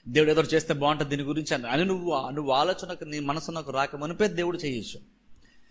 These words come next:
కానీ ఎందుకని ఒక్కొక్కసారి మనకు ఆలోచనలు వస్తాయి, కానీ ఎందుకని కార్యము ఇలా ఉంది, ఎందుకని పరిస్థితి మెరుగుపడట్లేదు ఆలోచన చేస్తున్నప్పుడు అక్కడ సందర్భం ఇక్కడ మనకు స్పష్టంగా ఉంది. అందుకని ఆ సందర్భాన్నే మనం మెయిన్గా గ్రహించవలసి ఉంది.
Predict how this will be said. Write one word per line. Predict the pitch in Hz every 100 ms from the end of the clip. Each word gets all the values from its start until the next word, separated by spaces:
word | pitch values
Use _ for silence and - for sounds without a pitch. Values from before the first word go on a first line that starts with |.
| - -
కానీ | 185 180
ఎందుకని | 165 214 202 170
ఒక్కొక్కసారి | 165 151 - 175 190
మనకు | 156 -
ఆలోచనలు | 180 190 160 135
వస్తాయి, | - 143
కానీ | 151 160
ఎందుకని | 170 170 165 165 - _ _ - - _ _ -
కార్యము | 156 165 156 151 175 180 _ - - - _
ఇలా | 127 156
ఉంది, | 160 156 156 135 104 -
ఎందుకని | 151 156 156 147 151 151
పరిస్థితి | 139 139 156
మెరుగుపడట్లేదు | 143 151 151 135 - 147 135
ఆలోచన | 139 143 143
చేస్తున్నప్పుడు | 127 117 113 107 151 135 117 156 _ _ _ -
అక్కడ | - 127
సందర్భం | 120 - 147 160 165 147 143
ఇక్కడ | 139 127
మనకు | 123 113
స్పష్టంగా | 120 - 131 117 104
ఉంది. | 95 98 - _ _ _ - - - _
అందుకని | 156 190 175 165
ఆ |
సందర్భాన్నే | 139 135 160 170 156 160 165 170
మనం | 156 139 127
మెయిన్గా | 135 139 139 143 -
గ్రహించవలసి | - - - 127 147 156 151 120 -
ఉంది. | 98